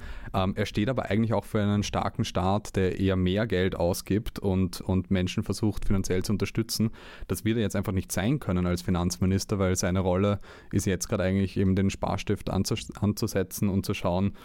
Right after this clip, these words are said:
also er quasi wie ein Wachhund das Budget beschützt, ähm, und versucht, dass die anderen Ministerien möglichst wenig ausgeben. Das wird, glaub ich, einfach eine interessante Rolle für jemanden, der, der eigentlich nach außen hin genau fürs Gegenteil bekannt ist, ja.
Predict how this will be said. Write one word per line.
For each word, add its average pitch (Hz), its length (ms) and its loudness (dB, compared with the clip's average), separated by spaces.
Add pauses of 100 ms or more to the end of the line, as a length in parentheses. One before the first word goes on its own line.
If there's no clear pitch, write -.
(680)
also 117 200 0
er 92 80 0
quasi 95 180 -2
wie 101 80 2
ein 98 80 2
Wachhund 101 340 -2
das 107 120 0
Budget 104 320 0
beschützt, - 520 -2 (380)
ähm, 95 420 4
und 95 320 2
versucht, 104 460 -2
dass 98 140 0
die 104 120 0
anderen 101 180 2
Ministerien 95 360 2
möglichst 95 300 0
wenig 107 320 2
ausgeben. 90 600 0 (380)
Das - 320 -2 (100)
wird, 104 260 2
glaub 104 100 0
ich, 95 80 -2
einfach 95 200 -2
eine 95 120 2
interessante 95 480 -2
Rolle 95 300 2
für - 100 0
jemanden, 90 600 2
der, 87 320 2
der - 260 -2
eigentlich 95 580 0
nach 98 220 -2
außen 95 280 0
hin 90 300 2 (160)
genau 92 280 0
fürs - 180 -8
Gegenteil 95 340 0
bekannt - 400 -6
ist, - 220 -6
ja. 90 180 2